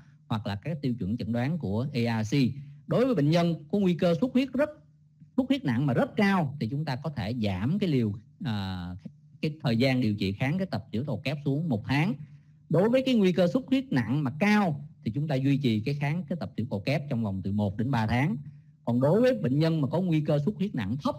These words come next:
thì chúng ta kéo dài cho đến đủ mười hai tháng. Và nếu kèm theo cái nguy cơ thiếu máu cục bộ, nguy cơ huyết khối từ trung bình đến cao thì chúng ta có thể kéo dài cái thời gian kháng cái tập tiểu cầu kép này cho đến ba mươi, ba mươi ba tháng. Đối với một cái kháng,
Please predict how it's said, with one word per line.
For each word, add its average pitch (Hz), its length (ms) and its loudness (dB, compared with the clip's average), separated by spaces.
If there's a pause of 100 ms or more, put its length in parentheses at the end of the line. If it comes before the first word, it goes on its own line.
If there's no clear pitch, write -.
(440)
thì 107 100 -2
chúng 131 140 -2
ta 117 100 -4
kéo 123 200 -2
dài 107 320 -2
cho 107 60 -4
đến 117 200 -2
đủ 98 160 0
mười 123 140 2
hai 117 180 2
tháng. 131 320 0 (500)
Và 123 120 0
nếu 175 220 4
kèm 147 220 2
theo 165 200 2
cái 202 120 0
nguy 175 160 2
cơ 165 220 2
thiếu 180 160 0
máu 220 160 0
cục 147 200 -6
bộ, 117 360 0
nguy 151 100 2
cơ 147 140 0
huyết 170 160 2
khối 170 240 2
từ 113 200 0
trung 147 200 2
bình 113 140 4
đến 135 160 0
cao 139 320 2
thì - 80 -4
chúng 135 160 -4
ta 127 100 -4
có 123 120 -6
thể 95 140 -6
kéo 143 240 -2
dài 127 300 0
cái 139 120 -2
thời 127 180 0
gian 117 280 0
kháng 131 280 -2
cái 175 160 -4
tập 104 160 -6
tiểu 101 160 -4
cầu 98 100 -6
kép 139 260 0
này 120 340 0 (200)
cho 117 80 0
đến 127 200 -2
ba 120 160 0
mươi, 117 360 2
ba 110 120 -2
mươi 110 100 2
ba 104 180 0
tháng. 120 260 2 (720)
Đối 185 180 4
với 277 80 4
một 190 240 2
cái 196 140 0
kháng, 226 560 -4